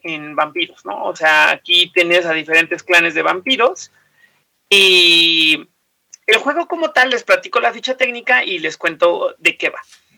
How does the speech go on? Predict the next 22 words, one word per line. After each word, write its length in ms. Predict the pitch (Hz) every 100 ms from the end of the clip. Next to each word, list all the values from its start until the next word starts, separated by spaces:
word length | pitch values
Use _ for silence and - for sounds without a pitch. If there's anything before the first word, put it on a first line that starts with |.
| _ _ _
Ese 200 | - 277
juego 240 | 320 302 277
yo 100 | 262
lo 140 | 254
conseguí 340 | 240 202 170 175
a 60 |
través 240 | 180 180 170
de 80 |
la 100 | 170
campaña 420 | 165 156 156 160 156
de 120 | 156
Kickstarter. 720 | 165 - - 185 185 - - _ _ _ _ _ _
Es 160 | - 233
un 80 | 277
juego 400 | 269 220 233 - _ _ -
que 120 | 180
va 180 | 175 180
de 760 | 165 175 165 160 156 156 - _ _ _ _
dos 280 | 175 208 208
a 220 | 196 185
cuatro 300 | - 190 196
jugadores, 680 | 196 226 254 262 247 - -